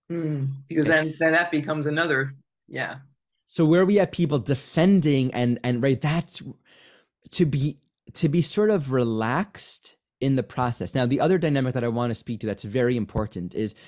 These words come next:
Speaker 2: a shit ton of psychological content and dynamics might be emerging through our consciousness that pertains to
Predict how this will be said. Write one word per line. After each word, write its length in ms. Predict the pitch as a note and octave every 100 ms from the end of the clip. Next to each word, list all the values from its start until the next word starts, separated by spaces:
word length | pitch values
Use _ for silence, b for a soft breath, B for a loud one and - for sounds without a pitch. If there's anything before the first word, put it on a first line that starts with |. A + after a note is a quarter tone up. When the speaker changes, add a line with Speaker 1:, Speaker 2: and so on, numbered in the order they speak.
| B B B
Speaker 2:
a 80 | C3
shit 360 | B2+ - F#3+ F#3
ton 220 | E3+ D3+
of 100 | B2+
psychological 640 | - C#3+ C#3 C3+ B2 C3 A#2
content 560 | - C3+ C3 B2 G#2+
and 120 | G2+
dynamics 600 | A2+ A2+ A2+ A#2 G#2+ -
might 180 | B2 A#2
be 140 | A2+ A2
emerging 420 | G#2+ A2 G#2+ A2+
through 160 | -
our 80 | G2+
consciousness 880 | G2 G#2 G2+ D3+ - G#3+ A3+ - - _ _ _ _ _ -
that 180 | B2+
pertains 640 | - D3+ C#3+ F3 F3 F3+ -
to 320 | - G#2